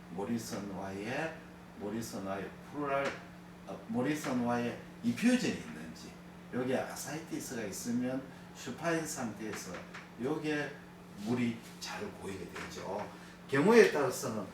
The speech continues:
프리 에어가, 여기에도 프리 에어가, 아, 보일 수도 있습니다만은 여기에서는 이퓨전을, 아, 보게 되는 거죠.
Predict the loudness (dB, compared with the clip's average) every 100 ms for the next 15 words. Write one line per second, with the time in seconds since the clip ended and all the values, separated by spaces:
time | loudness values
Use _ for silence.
0 | -10 -10 -4 4 6 8 6 4 0 2
1 | 2 2 -2 -6 -10 -14 -4 2 4 4
2 | 2 0 0 0 0 0 0 -4 -6 -8
3 | -16 -14 -12 -12 -10 -8 -6 -6 -8 -10
4 | -8 -8 -8 -8 -8 -8 -6 -6 -8 -10
5 | -14 -6 -2 -2 -2 -4 -2 -2 -4 -12
6 | -12 -10 -6 -4 -2 0 0 -2 -4 -14
7 | -10 -8 -6 -10 -10 -10 -10 -10 -12 -12
8 | -12 -10 -10 -8 -6 -4 -2